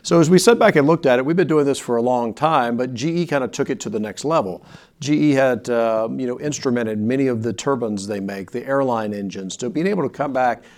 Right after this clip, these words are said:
and take that amount of data with the insights that we brought from A P M. It was a match made in heaven. They had a lot of content, or we have a lot of content, have a lot of assets that we're able to bring into the model.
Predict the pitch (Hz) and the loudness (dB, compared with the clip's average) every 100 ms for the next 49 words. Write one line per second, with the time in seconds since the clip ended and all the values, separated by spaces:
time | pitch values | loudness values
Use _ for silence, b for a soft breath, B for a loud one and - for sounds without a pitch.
0 | B 123 117 131 - 131 147 139 131 131 | B -8 -2 -4 0 2 2 2 0 -2
1 | 127 101 98 123 131 110 98 101 b - | -4 -8 -6 -2 -2 -4 -6 -12 b -8
2 | 135 117 117 135 - 127 120 - 127 120 | -4 0 0 0 0 0 0 -6 -6 -2
3 | 127 110 131 160 - 104 104 98 110 98 | -2 2 2 2 -2 -6 -6 -8 -6 -4
4 | 101 117 117 110 110 104 107 95 90 107 | -4 -6 -4 -2 -4 -6 -8 -10 -8 -6
5 | 123 90 87 B B B 127 127 123 117 | -4 -4 -10 B B B -2 2 2 2
6 | 107 - 151 139 151 147 - - - 101 | 0 -2 -2 -2 -4 -4 -6 -12 -12 -6
7 | 98 123 131 131 127 - 135 131 117 123 | 0 2 2 2 0 0 -2 -2 -2 -4
8 | 117 B B - 127 123 123 123 113 135 | -6 B B -6 -2 2 4 4 4 4
9 | 135 117 113 - 123 120 117 107 101 110 | 2 0 -2 -4 -4 -2 -2 -2 -2 -2
10 | 107 110 104 107 107 120 113 95 | -2 -6 -6 -4 0 0 -2 -6